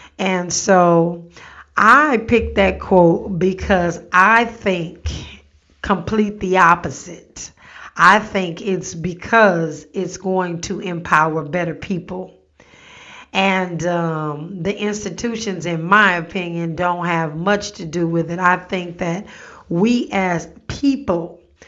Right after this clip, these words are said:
the power for the people, being given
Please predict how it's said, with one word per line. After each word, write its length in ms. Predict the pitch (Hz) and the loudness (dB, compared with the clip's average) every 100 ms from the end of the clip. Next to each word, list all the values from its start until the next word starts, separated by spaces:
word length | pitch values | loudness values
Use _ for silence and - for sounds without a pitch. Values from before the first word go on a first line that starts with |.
| - _ _ | -20 _ _
the 120 | 180 | -10
power 540 | 175 - 208 214 196 190 | -4 4 8 8 6 0
for 160 | 202 | -4
the 120 | 170 | -4
people, 720 | 170 - 202 - 190 165 151 - - _ 170 | -6 -4 -4 -4 -10 -12 -16 -20 -20 _ -6
being 440 | 151 214 220 214 202 | 0 2 2 0 0
given 560 | 196 202 190 190 190 | 0 0 0 -4 -8